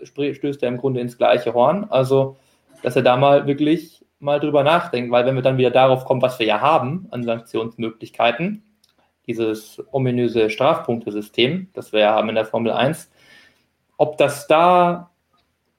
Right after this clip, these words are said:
der richtige, oder das, das richtige Tool ist jetzt für sowas, das weiß ich nicht. Äh,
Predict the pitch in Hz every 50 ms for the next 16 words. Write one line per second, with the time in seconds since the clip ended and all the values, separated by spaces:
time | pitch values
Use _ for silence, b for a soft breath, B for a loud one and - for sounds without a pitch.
0 | _ _ _ _ _ - - 135 143 139 156 156 - 170 151 131 143 139 135 135
1 | 131 131 123 - 131 131 123 117 117 120 127 123 - - 131 131 - 151 151 -
2 | - 123 127 127 - - 190 208 160 - 120 113 - - 110 - - - 120 113
3 | 160 165 135 123 139 156 - - - _ _ 170 - - 120 117 120 117 113 117
4 | - - 107 107 107 - - - 110 113 113 113 110